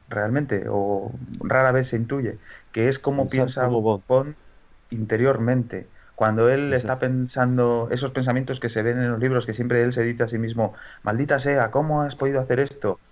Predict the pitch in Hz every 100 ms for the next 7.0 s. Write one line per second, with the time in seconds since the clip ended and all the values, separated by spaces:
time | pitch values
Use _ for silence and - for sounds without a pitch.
0 | - 107 113 156 156 147 143 139 139 143
1 | 139 135 131 131 135 135 117 139 - 101
2 | - - - 98 131 147 147 131 131 139
3 | 139 139 - 92 - - _ - 110 110
4 | 110 107 104 110 117 131 131 135 135 131
5 | 131 131 120 123 135 139 135 135 104 104
6 | 113 127 131 123 110 127 135 131 131 135